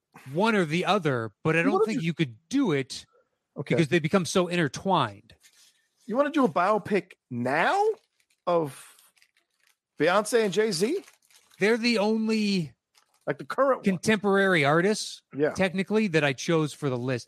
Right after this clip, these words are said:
Speaker 1: I think they have enough of a story now where you could start thinking about it.
Speaker 2: Okay.
Speaker 1: Just with Jay-Z, he, I think the story would be juxtaposing their two rises,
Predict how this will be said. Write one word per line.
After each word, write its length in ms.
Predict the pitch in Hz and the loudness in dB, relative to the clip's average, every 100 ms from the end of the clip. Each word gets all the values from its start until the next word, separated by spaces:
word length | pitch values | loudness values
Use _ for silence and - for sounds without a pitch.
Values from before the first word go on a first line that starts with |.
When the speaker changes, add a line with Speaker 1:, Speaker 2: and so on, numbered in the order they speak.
| _ 151 | _ -2
Speaker 1:
I 80 | |
think 160 | 170 240 | -2 0
they 100 | 233 | -2
have 220 | 202 220 180 | 0 -2 -2
enough 460 | 143 143 151 185 202 | -8 -6 -2 0 0
of 140 | 175 | -2
a 40 | 165 | -4
story 300 | - 165 147 | -2 -2 0
now 240 | 147 147 | 0 0
where 300 | 139 131 123 - | 0 -2 -6 -8
you 180 | 180 190 | -8 -4
could 160 | 165 | -4
start 260 | - 160 - | -2 -4 -2
thinking 320 | 143 123 110 | -6 -6 -8
about 260 | 107 104 104 | -6 -6 -8
it. 100 | - _ _ _ 240 | -18 _ _ _ -4
Speaker 2:
Okay. 180 | 294 392 - _ _ _ _ _ _ _ _ - | -2 -4 -10 _ _ _ _ _ _ _ _ -2
Speaker 1:
Just 160 | 220 208 | 0 2
with 200 | 185 170 _ 151 | 0 0 _ -4
Jay-Z, 640 | 226 226 160 170 165 147 | 2 2 2 4 4 4
he, 300 | 156 196 180 _ _ _ _ | 0 -2 -2 _ _ _ _
I 80 | 175 | 0
think 140 | 262 196 | 2 2
the 80 | |
story 320 | 156 220 208 180 | 2 2 2 2
would 140 | 139 | 0
be 160 | 139 120 | -2 -2
juxtaposing 800 | 107 175 - - 175 147 147 135 | 0 0 -2 -2 0 0 -2 -2
their 120 | 123 | -4
two 300 | - 165 131 | -2 -2 0
rises, 640 | 117 123 143 190 208 - | 0 -2 0 -2 -4 -10